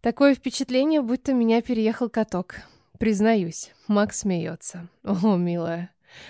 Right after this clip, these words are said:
В глазах мужчины непередаваемая нежность и ласка. Это только начало, привыкай. Смущаюсь, прячу лицо и у него на груди. «Какой ты ненасытный!» Хихикаю тихонько. И не понимаю, как в следующий момент оказываюсь снова под ним,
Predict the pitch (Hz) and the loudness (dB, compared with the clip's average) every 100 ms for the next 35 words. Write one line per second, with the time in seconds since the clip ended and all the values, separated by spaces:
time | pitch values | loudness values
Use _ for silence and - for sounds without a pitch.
0 | - - 202 233 254 277 254 - 294 285 | -12 -4 2 4 4 4 2 2 0 2
1 | 277 254 233 214 214 240 233 208 196 196 | 0 2 2 2 4 4 4 2 4 4
2 | 233 214 190 - 175 170 - - 175 190 | 2 2 -2 -4 -6 -6 -8 -12 -16 -16
3 | _ - 196 226 226 190 196 - 180 175 | _ -4 -2 -2 -4 -4 -6 -6 -8 -8
4 | - 185 175 - 170 160 - 170 180 _ | -8 -10 -10 -10 -10 -10 -10 -12 -12 _
5 | _ - 220 226 - 277 233 - 247 254 | _ -2 2 2 4 4 2 2 2 4
6 | - 214 214 - 247 240 202 190 220 208 | 2 0 0 2 4 4 2 2 2 0
7 | 175 175 170 180 190 _ _ _ 240 254 | 0 -4 -4 -6 -8 _ _ _ -4 0
8 | 269 262 233 226 233 277 285 226 208 _ | 0 2 2 4 2 -2 -2 -4 -6 _
9 | _ _ - _ _ 226 196 220 - 208 | _ _ -20 _ _ -8 -4 -4 0 -2
10 | - 233 190 170 - - _ 240 240 - | -2 -2 -2 -4 -8 -16 _ 2 2 2
11 | 254 269 269 214 240 214 - 247 240 - | 0 2 2 4 2 0 0 0 0 -2
12 | 220 220 247 285 208 240 240 226 220 - | 0 2 2 0 0 0 0 0 -2 -2
13 | 220 226 240 - 202 185 180 190 | 0 0 -2 -2 -2 -2 -4 -6